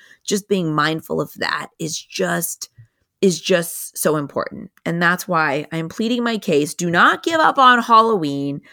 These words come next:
I think we should just adjust it. Take the precautions, think about your kids and what they love and what they would like and what would make them happy, what you feel comfortable with, what you can do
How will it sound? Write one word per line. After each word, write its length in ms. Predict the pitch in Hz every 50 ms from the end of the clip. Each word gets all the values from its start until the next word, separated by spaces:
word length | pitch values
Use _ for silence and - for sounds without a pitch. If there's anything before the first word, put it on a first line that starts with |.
| - - - - - _ -
I 160 | 175 196 214
think 320 | 208 - - 196 190 185 -
we 200 | - 180 170 160
should 320 | 156 - - 185 175 156 147
just 480 | - 175 165 156 156 160 160 - - -
adjust 380 | - 202 - 277 277 254 262 -
it. 200 | - - - _ _ _ _ _ -
Take 300 | - - 170 165 170 -
the 60 | 226
precautions, 840 | - - 226 - - 220 208 208 208 - 214 208 202 202 190 - - _ - - - _ _ _ -
think 160 | 208 208 208
about 200 | 226 214 190 -
your 120 | 170 180
kids 420 | 175 - - 233 208 202 196 185 - -
and 120 | 190 165
what 140 | 151 160 -
they 140 | - 160 160
love 540 | 160 180 214 220 208 202 202 196 196 190 - -
and 140 | 175 156
what 160 | 143 147 151 -
they 100 | 151 151
would 200 | 139 143 156 190
like 320 | 208 233 226 220 214 -
and 140 | - 185 165
what 120 | 156 - -
would 140 | 156 143
make 220 | 143 143 143 143 -
them 100 | 147 160
happy, 560 | - - 208 208 202 - 214 208 208 202 -
what 180 | - - - -
you 120 | 147 151
feel 160 | - - - 139
comfortable 460 | - - 208 214 208 214 208 202 190
with, 260 | 202 202 196 185 -
what 140 | 170 - -
you 100 | 147 139
can 180 | - 147 139
do 280 | 139 - 131 135 131